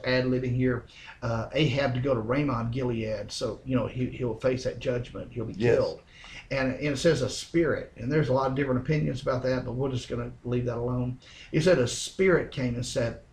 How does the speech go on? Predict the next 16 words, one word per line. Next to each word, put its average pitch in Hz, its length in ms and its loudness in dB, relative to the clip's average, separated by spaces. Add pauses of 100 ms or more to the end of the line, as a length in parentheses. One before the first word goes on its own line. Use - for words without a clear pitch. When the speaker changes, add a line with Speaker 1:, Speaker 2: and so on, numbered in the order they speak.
Speaker 1:
"I'll 120 400 -2
do 92 160 -12
it." - 200 -16 (1040)
And 127 260 4
the 113 60 2
Lord 127 420 4
looked 160 180 0
at 113 140 0
him 110 100 -4
and 110 140 -6
said, 110 320 -4
"How - 760 -10 (240)
will 123 140 -2
you 110 160 -2
do 123 220 0
it?" - 160 -4